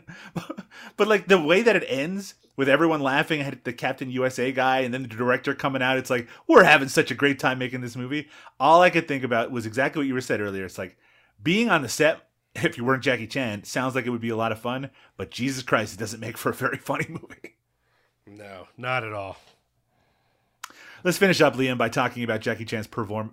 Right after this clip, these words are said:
Speaker 1: performance as, quote-unquote, Subaru driver number one. I think he is given the name Jackie Chan in his introduction, uh, which,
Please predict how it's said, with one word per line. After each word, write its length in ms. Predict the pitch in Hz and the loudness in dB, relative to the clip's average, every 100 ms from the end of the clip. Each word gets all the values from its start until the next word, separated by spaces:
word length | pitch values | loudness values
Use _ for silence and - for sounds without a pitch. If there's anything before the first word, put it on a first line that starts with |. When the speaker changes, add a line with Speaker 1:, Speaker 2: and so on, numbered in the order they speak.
| - | -6
Speaker 1:
performance 460 | 139 147 131 127 | -4 0 0 0
as, 320 | 120 113 110 - - - - _ | -2 -2 -4 -8 -20 -20 -20 _
quote-unquote, 600 | - 220 247 185 202 190 - | 6 8 8 8 6 6 0
Subaru 680 | - - 233 226 208 208 | -4 2 2 4 4 2
driver 460 | 156 143 143 165 160 | 2 4 6 6 4
number 340 | 135 143 147 | 2 0 0
one. 460 | 123 117 127 92 85 | 2 2 0 -2 -8
I 120 | 104 | -8
think 160 | 120 165 | -6 -4
he 120 | 143 | 0
is 120 | 151 | 0
given 220 | 113 127 131 | 0 -4 -4
the 60 | |
name 160 | 123 123 | -6 -4
Jackie 240 | 117 110 | -4 -6
Chan 200 | 107 113 | -8 -6
in 80 | 107 | -6
his 160 | 104 - | -8 -10
introduction, 640 | 113 107 110 117 156 156 | -12 -8 -6 -6 -8 -8
uh, 180 | - 101 | -6 -4
which, 220 | 107 110 | -4 -8